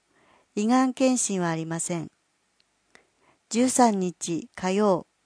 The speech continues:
十四日水曜、十五日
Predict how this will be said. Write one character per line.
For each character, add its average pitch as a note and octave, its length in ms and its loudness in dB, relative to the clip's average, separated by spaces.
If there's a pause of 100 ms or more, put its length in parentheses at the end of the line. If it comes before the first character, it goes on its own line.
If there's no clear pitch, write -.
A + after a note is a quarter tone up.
(460)
十 B3 240 2
四 G3+ 240 0 (140)
日 F3+ 300 -4
水 G3+ 440 -6
曜、 F#3+ 320 2 (500)
十 B3+ 240 4
五 A3 140 4
日 F3 480 -4